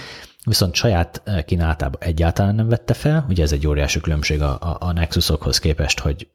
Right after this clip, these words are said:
hogy ezek nem H T C telefonok voltak semmilyen értelemben, ezek Google telefonok voltak, a Google forgalmazta ezeket, azt, azokban az országokban, ahol forgalmazta, ezért például Magyarországon nincs is,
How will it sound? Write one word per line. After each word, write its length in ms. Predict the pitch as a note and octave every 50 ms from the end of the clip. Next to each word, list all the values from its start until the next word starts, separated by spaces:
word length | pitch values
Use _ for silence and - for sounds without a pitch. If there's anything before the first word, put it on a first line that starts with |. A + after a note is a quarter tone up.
| _ _
hogy 180 | - - F2+ D#2
ezek 240 | D2 D2 D2+ D2+ -
nem 340 | F2+ E2+ D#2+ D#2 D2+ D2 - -
H 160 | - - - C#2+ -
T 160 | - D2+ -
C 140 | - D2 -
telefonok 440 | - C#2 C2+ - - D#2 C#2+ -
voltak 280 | - D2 C#2 - C2 -
semmilyen 340 | - - D#2 D2 C#2 C2+ C#2
értelemben, 640 | D2+ E2+ - - - A#2+ A#2 A#2 A2 G#2 G#2 G2+ F#2
ezek 280 | - F#2 F2 E2 D#2
Google 320 | E2 F2 E2 D2+ D#2 C#2+ C2+
telefonok 520 | - C2+ C#2 C#2+ - - C#2 C2+ C#2 -
voltak, 400 | - F2+ - - - D#3 C#3+ -
a 80 | - D#2
Google 280 | D#2+ E2 D#2 D2+ D2
forgalmazta 640 | - - E2+ D#2+ D#2+ D#2 D2+ D2+ D2+ C#2+ - - E2+
ezeket, 480 | F2+ G#2+ B2+ B2+ - B2+ A2+ - - - - - - - - - - - -
azt, 300 | - - F2+ E2 - - -
azokban 320 | G#2 F#2 F2 E2 E2 D#2+
az 80 | E2 E2
országokban, 540 | D2+ - - D#2+ D#2+ E2+ D#2 D#2 D#2 D2
ahol 120 | C2+ C2+ -
forgalmazta, 540 | - - C#3 C#3+ C3+ B2+ A#2+ A2 - - F2+
ezért 180 | F2+ E2+ E2
például 220 | - - D#2 C#2+ C#2
Magyarországon 580 | C#2 C#2 C#2 C#2+ C#2+ - - C2+ C2+ C#2 C#2
nincs 280 | C#2 C#2+ C#2 D2 - D2+
is, 300 | C#2 - - - -